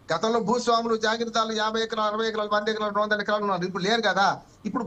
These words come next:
భూమి సమస్య లేదు, భూమి నుంచి పెట్టుబడి కూడా వస్తలేదు సార్. పన్నెండు ఎకరాలు ఉన్న ఆసామి మహబూబ్నగర్ జిల్లా నుంచి మా అపార్ట్మెంట్ లో వాచ్మెన్ గా పనిచేస్తున్నాడు.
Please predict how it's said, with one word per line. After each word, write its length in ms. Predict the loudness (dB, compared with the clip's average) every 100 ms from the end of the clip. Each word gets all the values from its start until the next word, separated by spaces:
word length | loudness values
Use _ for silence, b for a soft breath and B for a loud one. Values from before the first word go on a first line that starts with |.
| -2
భూమి 220 | 0 2
సమస్య 280 | 0 0 -2
లేదు, 120 | -2 -2
భూమి 160 | 0 0
నుంచి 160 | -2 -2
పెట్టుబడి 440 | -4 0 0 2 2
కూడా 100 | 0
వస్తలేదు 300 | 0 0 0 2
సార్. 180 | 2 0 -12 -10 -4
పన్నెండు 340 | 0 2 2 2
ఎకరాలు 340 | 4 4 2 0
ఉన్న 100 | -2 -2
ఆసామి 400 | 0 -2 0 -4 -4 -10 -10 -2
మహబూబ్నగర్ 500 | 0 2 4 4 2
జిల్లా 140 | 2 0
నుంచి 160 | 0 -2 2
మా 80 | 4 4 2 0 -2
అపార్ట్మెంట్ 440 | 0 -2 -2 -4 -2
లో 60 | 0
వాచ్మెన్ 380 | 0 0 -2 -2
గా 60 | 0
పనిచేస్తున్నాడు. 580 | -2 -2 -6 -12 -18